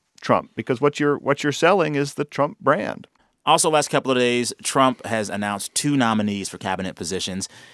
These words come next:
Speaker 2: Nikki Haley, the governor of South Carolina, she will be Trump's ambassador to the United Nations.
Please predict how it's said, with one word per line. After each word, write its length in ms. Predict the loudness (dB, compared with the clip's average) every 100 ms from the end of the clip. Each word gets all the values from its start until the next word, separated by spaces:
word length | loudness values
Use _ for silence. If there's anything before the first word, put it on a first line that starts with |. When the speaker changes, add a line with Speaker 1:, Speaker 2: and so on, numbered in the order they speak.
| -4
Speaker 2:
Nikki 280 | 0 2 4
Haley, 500 | 4 4 2 0 -4
the 120 | -8
governor 280 | -4 2 2
of 60 | 4
South 220 | 2 0
Carolina, 440 | -2 -2 -2 -4
she 220 | -4 -2 0
will 140 | 2
be 100 | 0
Trump's 320 | 0 -2 -2
ambassador 460 | -4 -2 -2 -2 -6
to 120 | -4
the 60 | -4
United 240 | -4 -4
Nations. 420 | -4 -4 -4 -6